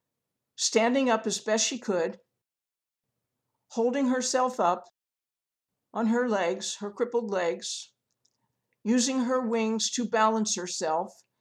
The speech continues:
and then forging ahead, hobbling ahead, until she collapsed, sat there, regained her energy,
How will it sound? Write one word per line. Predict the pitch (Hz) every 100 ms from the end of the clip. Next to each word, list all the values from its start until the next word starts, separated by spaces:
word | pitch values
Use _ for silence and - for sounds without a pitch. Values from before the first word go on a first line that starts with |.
| _ _ _ -
and | 208
then | 208 202
forging | - - 202 220 247 277 294
ahead, | 285 294 330 151 147 - _ _ _ _ _
hobbling | - 254 262 233 185
ahead, | 180 190 160 131 - - _ _ _ _ _
until | 180 190 190 214 180 180 180 - _ _ _ _
she | - -
collapsed, | 240 240 202 170 175 - - - _ _ _ _ _ _ _ _ _ _ _ _ _ _ _ _
sat | _ - - 202 202
there, | 202 175 175 175 - _ _ _ _ _ _ _ _ _ _ _ _ -
regained | 226 220 214 208
her | 202 196
energy, | 180 185 180 175 170 175